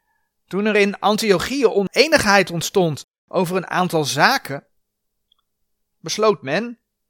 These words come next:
om Paulus, Barnabas en nog enkele naar de apostelen en ouderlingen in Jeruzalem te sturen.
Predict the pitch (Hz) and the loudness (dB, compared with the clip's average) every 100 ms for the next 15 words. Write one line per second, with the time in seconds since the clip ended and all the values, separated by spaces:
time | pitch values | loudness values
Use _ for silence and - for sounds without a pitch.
0 | _ _ _ - 120 135 147 160 175 - | _ _ _ -16 -6 2 2 2 0 -6
1 | - 123 156 151 185 - 139 156 - 202 | -8 -6 -4 0 0 0 -6 -8 -6 -6
2 | 214 143 196 277 170 156 - - 214 - | -4 -4 -4 -4 -4 -4 -4 -2 -2 -2
3 | 160 147 139 202 175 135 147 - 208 208 | -6 -8 -4 -2 0 -4 -6 -4 -2 0
4 | 294 320 254 202 180 - 175 131 104 - | 0 0 0 -2 -6 -4 -4 -4 -8 -16